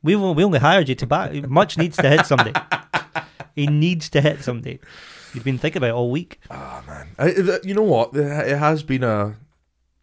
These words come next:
Speaker 2: it has been a punchable week.
Speaker 1: Yeah.
Speaker 2: But then also, I was crying to Christmas music last night, so I'm all right. Like,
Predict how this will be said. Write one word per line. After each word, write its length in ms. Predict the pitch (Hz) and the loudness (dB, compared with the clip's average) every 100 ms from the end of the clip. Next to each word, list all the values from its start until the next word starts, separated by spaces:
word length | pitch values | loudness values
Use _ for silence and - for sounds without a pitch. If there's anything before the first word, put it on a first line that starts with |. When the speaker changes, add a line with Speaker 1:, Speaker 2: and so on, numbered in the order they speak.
| _ | _
Speaker 2:
it 140 | 113 | -8
has 240 | 107 117 117 | -2 -2 -2
been 160 | 107 | -4
a 220 | 101 92 - - | -4 -6 -10 -10
punchable 460 | 98 92 85 90 | -8 -8 -10 -8
week. 320 | 101 - _ _ _ _ - | -8 -12 _ _ _ _ -12
Speaker 1:
Yeah. 260 | 120 110 - - - - | -8 -8 -12 -20 -16 2
Speaker 2:
But 100 | 254 | 4
then 80 | 220 | 6
also, 240 | 151 110 | 4 2
I 100 | 101 | 0
was 140 | 95 | 0
crying 260 | - 98 101 | -4 -4 -4
to 100 | - | -6
Christmas 380 | - 127 110 101 | -8 -8 -8 -10
music 220 | 90 85 | -10 -8
last 240 | 85 92 | -10 -10
night, 180 | 90 - | -12 -10
so 80 | - | -6
I'm 220 | 165 123 - | -6 -6 -8
all 160 | 87 80 | -8 -6
right. 280 | 82 - | -8 -10
Like, 200 | 78 78 | -14 -16